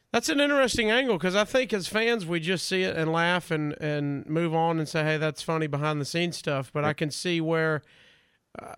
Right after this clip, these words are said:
Speaker 1: you feeling almost personally attacked, as in, like you
Speaker 2: Yeah.
Speaker 1: said, I, this was never made to get out. I was having fun with my friends, basically, their coworkers.
Speaker 2: Right.
Speaker 1: Uh, it should have never seen the light of day.
Speaker 2: Yeah,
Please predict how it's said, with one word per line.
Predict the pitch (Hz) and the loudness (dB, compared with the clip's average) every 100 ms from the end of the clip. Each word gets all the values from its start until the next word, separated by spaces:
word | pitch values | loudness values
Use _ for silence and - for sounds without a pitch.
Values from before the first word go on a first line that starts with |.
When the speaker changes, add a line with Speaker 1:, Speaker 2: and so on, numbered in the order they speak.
| - 50 - | -16 -18 -16
Speaker 1:
you | 175 151 208 214 170 | -6 0 2 2 0
feeling | - 180 170 160 | 2 2 4 2
almost | 156 175 185 151 | 2 2 2 0
personally | - 175 143 160 147 | 0 0 0 -2 0
attacked, | - 196 170 147 | 2 2 2 0
as | 147 139 | -2 0
in, | 156 151 147 - _ _ - | 0 0 -2 -6 _ _ -2
like | 165 220 | 0 2
you | |
Speaker 2:
Yeah. | 110 | 2
Speaker 1:
said, | 185 196 139 - | 4 2 0 -4
I, | 175 - _ _ _ - | -6 -6 _ _ _ 2
this | 196 220 | 2 4
was | 226 190 | 0 4
never | 202 196 190 | 4 4 4
made | 180 180 175 151 | 4 4 2 -2
to | 151 | -4
get | 156 165 | 0 4
out. | 165 143 - | 4 2 0
I | 156 | 0
was | 160 139 - - _ _ _ | 0 -2 -6 -8 _ _ _
having | - 180 165 | 2 2 4
fun | 156 180 175 | 0 2 2
with | 165 | 2
my | 151 | 2
friends, | 139 175 190 160 131 | 0 2 2 2 0
basically, | 143 143 - 151 | 0 -2 -2 -2
their | 147 135 | -2 -2
coworkers. | 170 185 160 135 - 139 131 - _ _ - | 0 2 2 0 -2 -4 -4 -12 _ _ 0
Speaker 2:
Right. | 117 113 _ _ - | 0 0 _ _ -4
Speaker 1:
Uh, | 147 143 147 | 0 0 0
it | 151 143 | -2 -2
should | - 185 | -2 0
have | 156 | 2
never | 160 160 139 | 2 2 0
seen | 156 143 | 0 0
the | |
light | 139 139 131 | 0 0 0
of | |
day. | 131 143 131 - _ _ - | 0 -2 -2 -8 _ _ -6
Speaker 2:
Yeah, | 214 | -4